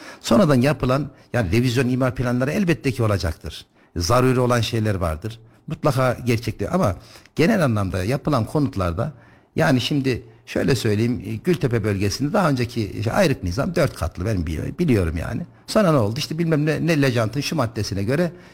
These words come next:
işte bu-, bunu on beş kata kadar, e, çıkardılar falan. Aslında çok kata ben karşı değilim. Yani çok kat olmasında bir sıkıntı yok. Önemli olan yani imalatın,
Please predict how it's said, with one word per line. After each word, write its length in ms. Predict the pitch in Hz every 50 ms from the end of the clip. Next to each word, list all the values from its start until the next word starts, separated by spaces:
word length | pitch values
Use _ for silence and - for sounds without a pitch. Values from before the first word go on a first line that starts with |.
| _ -
işte 300 | - - 170 123 - 160
bu-, 120 | 151 151
bunu 120 | 160 170
on 160 | 175 170 156 135
beş 120 | 127 -
kata 220 | - - 104 -
kadar, 280 | 90 87 80 92 87 85 - - - - _ _ _ _ _ -
e, 100 | 87 87
çıkardılar 580 | 82 - - - 85 78 73 - 76 78 80 85
falan. 300 | - 117 131 143 214 208 - - - - - - - -
Aslında 400 | - 196 202 - - 247 254 190
çok 260 | - - 180 190 185 -
kata 260 | - 226 - 202 180
ben 120 | 185 180
karşı 380 | 156 - 165 160 156 - - 180
değilim. 180 | 247 - 220
Yani 140 | 165 131 123
çok 200 | - - 143 -
kat 220 | - - 190 190 -
olmasında 420 | 185 185 185 185 175 - 175 175
bir 60 | 170
sıkıntı 440 | 147 - - - - 175 165 - 151
yok. 180 | 127 117 - -
Önemli 300 | 302 320 311 285 262 208
olan 320 | 185 208 247 269 - - - _ _ _ _ _ _ _ _ _
yani 220 | - 147 170 247 180
imalatın, 760 | 98 120 156 175 185 208 254 269 269 262 - 247 214 180 -